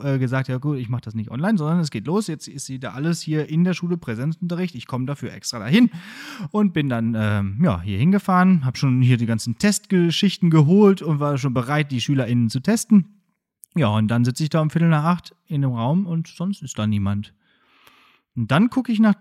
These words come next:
Teams rein und sehe, am siebten Mai hat irgendwer geschrieben, dass die auf einer überbetrieblichen Fortbildung sind und gar nicht in der Schule. Ja. Nun wohne ich jetzt ja nicht so nah an der Schule dran, als dass das jetzt irgendwie egal gewesen wäre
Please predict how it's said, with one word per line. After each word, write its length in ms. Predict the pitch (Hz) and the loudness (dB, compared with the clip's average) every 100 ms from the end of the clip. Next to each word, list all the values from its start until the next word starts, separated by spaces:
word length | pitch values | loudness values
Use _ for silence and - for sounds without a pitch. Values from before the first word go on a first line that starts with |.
| _ _ _ _ | _ _ _ _
Teams 400 | - 165 135 120 | -2 0 0 0
rein 380 | 113 107 107 104 - _ | -2 0 -2 -4 -10 _
und 180 | - 127 | -10 -6
sehe, 400 | 120 131 160 185 - _ _ | -2 2 4 4 2 _ _
am 140 | 135 | -2
siebten 320 | 135 156 - | -2 -4 -6
Mai 220 | 135 143 156 | -4 0 0
hat 160 | 147 | -2
irgendwer 420 | 160 156 156 143 | -4 -4 -2 -2
geschrieben, 460 | 139 135 - 160 156 | -4 -4 -4 -2 -2
dass 160 | 139 - | -4 -6
die 180 | 135 | -8
auf 140 | 127 131 | -6 -6
einer 80 | 123 | -6
überbetrieblichen 1080 | 151 156 151 - 147 - 143 147 143 139 | -4 -4 -6 -6 -6 -4 -6 -2 -2 -2
Fortbildung 720 | 131 147 147 156 147 143 147 | -4 -8 -8 -6 -4 -2 -2
sind 260 | 135 143 143 | -2 -4 -6
und 160 | 131 | -12
gar 160 | 135 131 | -10 -8
nicht 160 | 135 131 | -8 -8
in 80 | |
der 120 | 135 127 | -8 -8
Schule. 420 | - 143 110 113 - - - - - - - - _ | -8 -10 -10 -10 -14 -20 -20 -20 -20 -20 -20 -20 _
Ja. 400 | - 110 110 98 87 - - - _ _ _ _ _ | -4 0 0 -2 -6 -12 -20 -20 _ _ _ _ _
Nun 200 | 143 147 | 4 4
wohne 180 | 143 180 | 6 6
ich 80 | 180 | 6
jetzt 160 | 151 - | 2 -2
ja 120 | 147 | 0
nicht 180 | 160 143 | 0 2
so 160 | 147 | 4
nah 240 | 151 147 135 | 4 4 4
an 80 | |
der 100 | 127 | 2
Schule 260 | 120 139 127 | 0 -2 -2
dran, 380 | 127 143 208 254 | 0 2 4 2
als 160 | 170 | 0
dass 160 | - 156 | -4 -2
das 140 | 156 | -2
jetzt 160 | 147 139 | -4 -4
irgendwie 280 | 143 135 123 | -4 -2 -2
egal 280 | 123 135 160 | -2 0 0
gewesen 400 | 127 135 143 135 | 0 -2 -2 -2
wäre 340 | 165 202 226 | -2 -2 -2